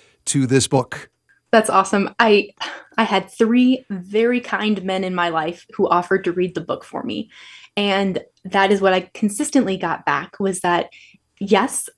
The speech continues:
Speaker 2: it obviously is written for women who are seeking God, but it is not unapplicable to other people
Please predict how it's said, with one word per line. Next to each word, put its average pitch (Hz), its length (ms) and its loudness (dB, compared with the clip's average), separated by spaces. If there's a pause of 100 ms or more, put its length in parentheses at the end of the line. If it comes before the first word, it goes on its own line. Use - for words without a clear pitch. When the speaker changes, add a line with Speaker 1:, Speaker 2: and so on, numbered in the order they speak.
Speaker 2:
it 220 180 6
obviously 202 580 4
is 180 180 0
written 202 280 0
for 180 460 -4
women 214 340 -2 (100)
who 208 160 4
are 180 160 4
seeking 226 360 2
God, 175 320 -2 (320)
but 190 280 -2
it 202 120 6
is 190 160 4
not 240 280 2 (100)
unapplicable 196 760 0 (260)
to 190 460 -4 (280)
other 190 260 0
people 175 600 -2